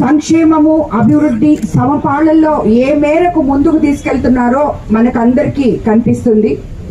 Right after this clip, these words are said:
ఇది వరకు గత ప్రభుత్వంలో ఐదు సంవత్సరాల్లో ఏ రోడ్డు కానీ, ఏ కాలువ కానీ తవ్విన పాపాన పోలేదు, వేయిన-, వేసిన పాపాన పోలేదు.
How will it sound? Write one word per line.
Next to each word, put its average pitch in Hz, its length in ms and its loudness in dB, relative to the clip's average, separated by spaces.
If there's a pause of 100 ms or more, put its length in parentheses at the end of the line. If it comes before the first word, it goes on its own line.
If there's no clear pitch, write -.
(200)
ఇది 269 140 4
వరకు 302 500 -2 (360)
గత 294 260 -2
ప్రభుత్వంలో 302 760 0 (140)
ఐదు 311 260 0
సంవత్సరాల్లో 294 1000 -2
ఏ 262 380 2
రోడ్డు 285 420 0
కానీ, 285 320 0
ఏ 254 300 2
కాలువ 285 500 -2
కానీ 262 280 -2
తవ్విన 247 460 0
పాపాన 247 460 -2
పోలేదు, 226 480 2
వేయిన-, 240 500 2
వేసిన 240 300 0
పాపాన 220 440 -2
పోలేదు. 175 340 0